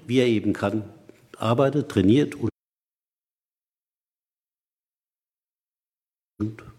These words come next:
das ist genau passiert und von daher, ja, also ist alles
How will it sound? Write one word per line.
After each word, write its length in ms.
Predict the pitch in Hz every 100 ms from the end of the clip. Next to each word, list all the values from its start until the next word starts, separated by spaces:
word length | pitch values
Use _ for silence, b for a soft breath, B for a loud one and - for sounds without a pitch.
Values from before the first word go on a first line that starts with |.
| _
das 320 | 101 92 - - - -
ist 180 | 120
genau 240 | - 90 90
passiert 480 | - 92 107 101 -
und 160 | 90
von 140 | - 87
daher, 380 | 90 101 95 92 B B B
ja, 200 | 87 107 - -
also 320 | - 90 90 - - - - B B B B B B
ist 160 | 120 -
alles 460 | 92 101 - -